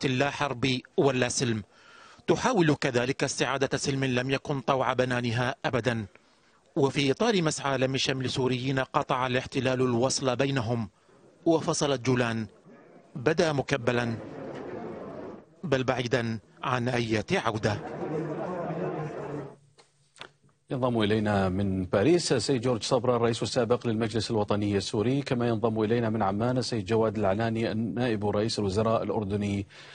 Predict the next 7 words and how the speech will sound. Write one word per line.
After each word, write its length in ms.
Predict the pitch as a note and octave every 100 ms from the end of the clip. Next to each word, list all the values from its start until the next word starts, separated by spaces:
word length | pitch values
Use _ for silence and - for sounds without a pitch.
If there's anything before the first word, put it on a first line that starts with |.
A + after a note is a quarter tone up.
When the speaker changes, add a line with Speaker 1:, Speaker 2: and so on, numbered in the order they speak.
| - - A#2
Speaker 2:
الأسبق. 1080 | G#2+ G2+ F#2+ - - B2+ - G#2 F#2+ -
أهلا 200 | C3 B2
بكما 520 | A#2 C3+ A#2+ A#2+ A#2 -
معي 340 | A#2+ A2 A2
في 240 | G2+ G#2+ A2+
هذه 360 | G2+ G2+ A2 - - - -
الحلقة. 680 | G2+ F#2+ E2+ B2 E3 -